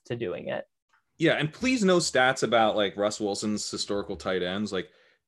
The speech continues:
Speaker 2: the whole thing of tight end is that there's, like, not very many
Speaker 1: And he was
Speaker 2: players who
Speaker 1: throwing to
Speaker 2: play tight
Speaker 1: Will,
Speaker 2: end.
Speaker 1: Will Dissly and Greg Olsen and, uh, there was some
Speaker 2: Jacob
Speaker 1: guy they had
Speaker 2: Hollister.
Speaker 1: before. Jacob,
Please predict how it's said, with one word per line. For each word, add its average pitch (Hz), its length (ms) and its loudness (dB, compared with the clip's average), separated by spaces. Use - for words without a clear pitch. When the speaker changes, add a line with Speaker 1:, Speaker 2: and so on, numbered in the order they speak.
Speaker 2:
the 139 100 4
whole 170 220 4
thing 180 260 2
of 156 120 2
tight 110 200 4
end 104 160 2
is 101 120 -4
that 110 140 -2
there's, 107 200 -2
like, 110 180 0
not 107 400 0
very 117 220 2
many 107 480 0
Speaker 1:
And 175 140 4
he 214 60 6
was 233 80 8
Speaker 2:
players - 80 8
who - 60 4
Speaker 1:
throwing 233 280 10
to 208 60 8
Speaker 2:
play 180 140 10
tight 170 80 6
Speaker 1:
Will, 220 160 10
Speaker 2:
end. 196 260 4
Speaker 1:
Will 196 420 8
Dissly 202 640 2
and 143 140 -2
Greg 175 400 4
Olsen 180 580 2
and, 139 180 -6
uh, 139 560 0
there 208 100 -6
was 214 140 -4
some 254 160 2
Speaker 2:
Jacob 151 180 8
Speaker 1:
guy 156 100 6
they 147 80 0
had 139 80 6
Speaker 2:
Hollister. 156 340 6
Speaker 1:
before. 180 140 6
Jacob, 180 400 0